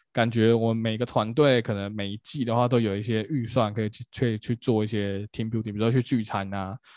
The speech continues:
或者去玩啊什么之类的。那公司有，有一些活动，比如说格-，格-，比如说 Garena 每一年都会有一个活动是，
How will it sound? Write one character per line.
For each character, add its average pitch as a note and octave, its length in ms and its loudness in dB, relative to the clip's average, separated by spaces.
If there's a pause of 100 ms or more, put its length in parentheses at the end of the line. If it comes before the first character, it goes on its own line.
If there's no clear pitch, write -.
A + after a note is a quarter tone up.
(160)
或 B2 80 0
者 A2+ 40 0
去 B2+ 80 2
玩 G2+ 320 2
啊 F#2 320 -6
什 - 120 -12
么 G#2+ 80 -6
之 G#2+ 100 -8
类 G2+ 60 -4
的。 G2+ 80 -8
那 B2 200 0 (440)
公 C#3+ 180 4
司 D3 160 2
有， A#2+ 160 6
有 A2+ 100 4
一 A2+ 40 0
些 B2+ 100 2
活 G#2 240 0
动， F#2+ 300 -2
比 A#2 100 -4
如 - 20 0
说 D3 140 8 (160)
格-， C3+ 80 0
格-， C3 160 0 (220)
比 B2+ 60 4
如 - 20 6
说 F3+ 120 6
Garena C#3+ 300 4
每 A#2+ 220 -4
一 C3+ 40 -6
年 B2 220 0
都 A#2 100 -2
会 A#2+ 140 0
有 G2+ 180 -4
一 G2+ 40 -8
个 G#2+ 120 -6
活 G2+ 240 -4
动 A2 220 -2
是， G#2+ 420 -4